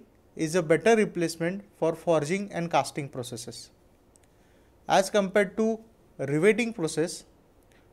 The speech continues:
welding is cheaper, low cost, stronger. The bond formed or the joint formed with the help of welding is stronger, and it is the easiest method or easier method as compared to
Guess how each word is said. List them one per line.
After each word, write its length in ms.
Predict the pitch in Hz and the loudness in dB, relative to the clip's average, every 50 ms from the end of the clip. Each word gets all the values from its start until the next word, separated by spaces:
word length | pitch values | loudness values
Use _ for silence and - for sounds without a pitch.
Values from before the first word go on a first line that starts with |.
| _ - | _ 0
welding 540 | 151 165 170 170 170 202 226 240 233 226 - _ | 4 4 4 6 4 2 0 0 -4 -8 -14 _
is 260 | - 175 156 156 - | -6 -4 -4 -4 -6
cheaper, 520 | - - - - 170 170 170 202 208 240 233 - - _ _ _ _ _ _ _ _ _ _ _ _ _ - | -8 -10 -8 -8 -8 -4 0 0 2 2 0 -4 -12 _ _ _ _ _ _ _ _ _ _ _ _ _ -8
low 260 | 147 147 180 196 196 | -2 0 2 2 2
cost, 440 | 196 - 175 190 233 - - - - _ _ _ _ _ _ _ - - _ _ _ _ _ | 2 4 4 4 2 0 -8 -14 -20 _ _ _ _ _ _ _ -20 -20 _ _ _ _ _
stronger. 680 | - - - - - 170 165 165 170 180 208 240 254 - - - _ _ - | -14 -14 -10 -2 2 4 4 4 4 4 4 4 4 0 -6 -20 _ _ -18
The 200 | 156 147 160 170 | -2 2 4 4
bond 460 | 160 151 147 160 170 180 208 220 226 | 4 4 6 8 8 8 8 6 2
formed 460 | - - - 190 180 175 202 233 - - - - - | -2 0 2 4 4 4 2 -2 -6 -12 -14 -10 -6
or 80 | 151 | -4
the 140 | 147 156 165 165 | -2 -2 -2 2
joint 360 | 139 160 170 185 202 208 208 | 4 4 4 4 4 0 -4
formed 400 | 214 - 202 190 175 175 196 185 | -2 2 4 4 4 4 2 -2
with 120 | 165 170 160 | -2 0 2
the 60 | 170 | 2
help 200 | 170 175 175 185 | 2 2 0 -2
of 120 | 180 170 | 0 2
welding 360 | 165 165 160 165 170 175 180 | 4 2 4 4 2 -2 -2
is 180 | 165 - 156 139 | -4 -6 -6 -6
stronger, 540 | - - - 151 143 143 151 156 196 247 - - - _ _ _ _ - - _ - - | -8 -6 -2 -2 0 0 0 0 -2 -2 -4 -8 -16 _ _ _ _ -20 -20 _ -10 -2
and 320 | - 180 214 240 240 - - - - - _ - - | 0 2 2 2 0 -4 -10 -16 -20 -20 _ -10 -6
it 120 | 190 180 202 | -2 2 2
is 140 | 220 208 | 4 4
the 160 | 202 233 214 - | 2 0 -2 -2
easiest 600 | - 196 185 180 165 160 202 233 247 247 247 - | -4 -4 -4 -2 -2 2 6 8 8 8 8 4
method 440 | 214 196 170 156 - 175 196 214 226 214 | -2 -2 -2 -2 0 0 -2 -2 -2 -4
or 160 | 165 165 165 | -4 -2 -2
easier 520 | 170 175 170 175 160 156 185 214 226 226 214 | -2 0 -2 -2 -2 2 4 6 6 6 4
method 420 | 208 180 165 - 165 196 226 240 | 4 0 0 0 0 -2 -2 -4
as 260 | 190 - 165 165 165 - | -2 0 0 0 0 -2
compared 380 | 180 160 156 151 160 156 156 214 | -4 -4 -2 0 -2 -2 -2 -4
to 140 | 247 262 | -8 -10